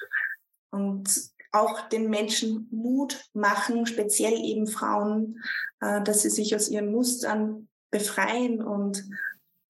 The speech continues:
zu ihrer Identität wirklich auch stehen. Weil dann entsteht nämlich noch viel, viel, viel Schöneres. Und ich kann dir nur sagen, es fühlt sich für mich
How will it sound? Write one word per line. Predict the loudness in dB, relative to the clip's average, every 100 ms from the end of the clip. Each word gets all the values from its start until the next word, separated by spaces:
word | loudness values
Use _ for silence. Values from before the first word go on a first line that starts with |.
| _ -4
zu | -2 0
ihrer | 0 2 0
Identität | 0 0 0 -2 0 0 0 0
wirklich | 0 0 -2 0 0
auch | 0 0
stehen. | 0 0 0 0 0 -2 -6 -14 _ _ _ _ _ -14 -14 _ _ _ -2
Weil | 0 0 -2 -2
dann | 0 2 2 0 -4
entsteht | 0 2 2 0 2
nämlich | 2 2 0 -2
noch | -4 -6 -2
viel, | 0 2 2 0 -2
viel, | -2 0 0
viel | 2 0
Schöneres. | 2 2 2 2 2 2 0
Und | 0
ich | 0 -2 -4 -8 -4
kann | 0 2
dir | 2
nur | 2 2
sagen, | 2 2 0
es | -2 -2
fühlt | 0 2 2
sich | -2 0
für | 0
mich | 2 0 -2